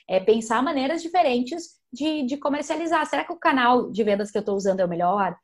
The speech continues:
Como é que eu tô me relacionando com o meu consumidor? O que que esse meu cliente, quem é o meu cliente, o que que ele busca, o que que ele precisa?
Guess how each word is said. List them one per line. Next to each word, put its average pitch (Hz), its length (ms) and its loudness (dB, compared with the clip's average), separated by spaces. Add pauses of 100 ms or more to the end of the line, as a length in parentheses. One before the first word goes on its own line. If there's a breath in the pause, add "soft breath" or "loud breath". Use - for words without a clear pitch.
(240)
Como 294 140 -6
é 370 60 -6
que 392 40 -8
eu 392 80 -4
tô 359 60 -4
me 330 100 -2
relacionando 277 560 -2
com 247 80 -6
o - 20 -2
meu 220 140 -4
consumidor? 202 760 -4 (220 soft breath)
O 240 80 -12
que 359 160 -6
que 440 100 -2
esse 392 200 -4
meu 294 220 4
cliente, 262 680 0
quem 277 260 -4
é 277 180 2
o 269 40 4
meu 233 160 0
cliente, 240 440 0
o 285 60 -6
que 294 140 -10
que 294 100 -12
ele 302 140 -4
busca, 220 340 -4
o 202 40 -8
que 214 100 -14
que - 100 -12
ele 269 80 -8
precisa? 214 560 -4